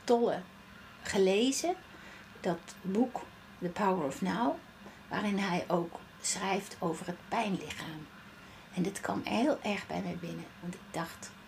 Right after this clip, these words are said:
toen, het was net op het goede moment, weet je wel, dat je dan zoiets leest. Toen dacht ik, "Oh, dat is wat ik dan doe." Dan v-, gaan er een paar dingen een beetje mis. Ik voel me even gekwetst of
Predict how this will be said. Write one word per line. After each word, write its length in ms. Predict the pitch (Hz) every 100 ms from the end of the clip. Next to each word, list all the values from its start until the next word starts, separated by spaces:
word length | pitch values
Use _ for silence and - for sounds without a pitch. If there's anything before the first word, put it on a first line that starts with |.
| - -
toen, 420 | 240 208 208 226 - - - -
het 220 | - -
was 220 | 156 -
net 220 | 196 185
op 100 | 185
het 120 | -
goede 260 | - 233 196
moment, 460 | 160 151 202 294 -
weet 240 | 214 214
je 60 | 220
wel, 80 |
dat 200 | 226 202
je 60 | 190
dan 180 | 170 175
zoiets 420 | 151 - - -
leest. 500 | 180 202 294 330 - - - - - - - -
Toen 180 | 190
dacht 220 | 190 180 -
ik, 180 | - - -
"Oh, 160 | 175 170 180
dat 180 | 214
is 160 | 165 -
wat 120 | 208
ik 140 | 175 -
dan 220 | 190 180
doe." 180 | 226 - - - -
Dan 120 | 185
v-, 760 | - - - - - - 170
gaan 180 | - 247
er 60 | 226
een 120 | 190
paar 200 | 220 202
dingen 160 | 185 175
een 80 |
beetje 320 | 170 180 180 165
mis. 420 | 208 320 - - - - - -
Ik 60 | -
voel 140 | 220
me 140 | 190 180
even 460 | 185 185 170 156
gekwetst 720 | - - - 185 320 - -
of 220 | 190 -